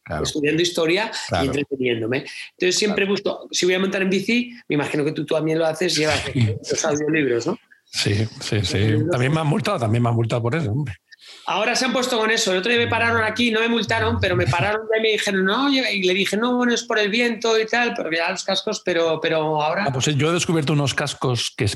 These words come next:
Speaker 1: van encima de la oreja, que van al cráneo,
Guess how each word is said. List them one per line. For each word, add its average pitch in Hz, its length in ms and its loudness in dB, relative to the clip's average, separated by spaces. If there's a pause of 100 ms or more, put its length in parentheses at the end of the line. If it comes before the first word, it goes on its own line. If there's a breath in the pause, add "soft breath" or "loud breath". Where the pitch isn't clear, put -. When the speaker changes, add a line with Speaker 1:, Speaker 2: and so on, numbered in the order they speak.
Speaker 1:
van 127 180 2
encima 131 540 0
de 127 120 2
la 120 140 2
oreja, 139 380 -2 (460)
que 117 100 0
van 123 180 2
al 120 240 0
cráneo, 143 520 0